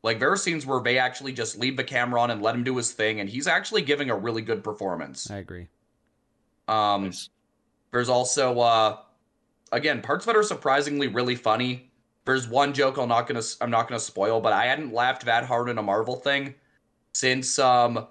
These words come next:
Speaker 1: Wong's bit at the end of Doctor Strange. Um, you know, the biggest problems I have with the show are that we're reaching the last episode, and the last few episode, the last two episodes have gotten a little too plotty and a little too busy.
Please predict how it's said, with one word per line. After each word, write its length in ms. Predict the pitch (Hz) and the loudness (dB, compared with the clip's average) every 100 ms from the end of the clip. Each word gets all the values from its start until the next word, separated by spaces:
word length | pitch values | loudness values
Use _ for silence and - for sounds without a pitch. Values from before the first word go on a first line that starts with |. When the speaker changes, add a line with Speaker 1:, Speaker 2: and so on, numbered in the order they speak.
| _ | _
Speaker 1:
Wong's 500 | - 110 117 127 135 123 | -8 2 4 4 0 0
bit 160 | 135 | 0
at 60 | 120 | 0
the 120 | 120 | 0
end 100 | 120 | -2
of 80 | 107 | 0
Doctor 300 | 120 120 113 | 0 0 -4
Strange. 580 | - 117 117 143 147 - _ _ _ _ _ _ _ _ _ - _ _ _ _ _ _ - - | -6 0 2 2 -6 -14 _ _ _ _ _ _ _ _ _ -20 _ _ _ _ _ _ -18 -2
Um, 580 | 120 117 110 101 95 - _ _ _ _ _ _ _ _ _ _ _ _ | 2 4 4 2 -4 -10 _ _ _ _ _ _ _ _ _ _ _ _
you 100 | 117 | -4
know, 140 | 107 110 | 0 2
the 140 | 120 | 2
biggest 400 | 120 170 214 220 | 2 0 0 0
problems 300 | 208 180 160 | 2 2 2
I 60 | 135 | 2
have 220 | 135 143 | 2 2
with 120 | 147 | -2
the 60 | 147 | -2
show 180 | - 147 | 0 2
are 100 | 135 | 4
that 220 | 123 120 | 2 2
we're 60 | 117 | 0
reaching 360 | 143 151 175 | 0 -2 -2
the 80 | 147 | 0
last 380 | 135 131 127 117 | 2 2 2 -2
episode, 500 | 104 113 120 113 113 | -2 -4 0 0 2
and 200 | 107 104 | 0 0
the 80 | 117 | 0
last 320 | 143 165 - | 0 -2 -4
few 200 | 160 143 | -2 0
episode, 680 | 143 143 151 139 139 143 - | -2 -4 -2 -2 -2 -6 -2
the 60 | |
last 240 | 120 127 151 | 0 0 -2
two 80 | 127 | -4
episodes 280 | 123 139 | -2 -8
have 100 | 120 127 | -4 2
gotten 180 | 127 | 2
a 60 | 123 | 2
little 300 | 113 135 156 | -2 -2 -2
too 340 | - 147 135 - | -2 -2 -2 -8
plotty 500 | - - 101 123 151 | -16 -2 2 2 2
and 80 | 143 | 2
a 40 | 117 | 0
little 200 | 123 127 | -2 -4
too 160 | 139 | -4
busy. 560 | 104 110 117 143 151 | 0 0 2 -2 -2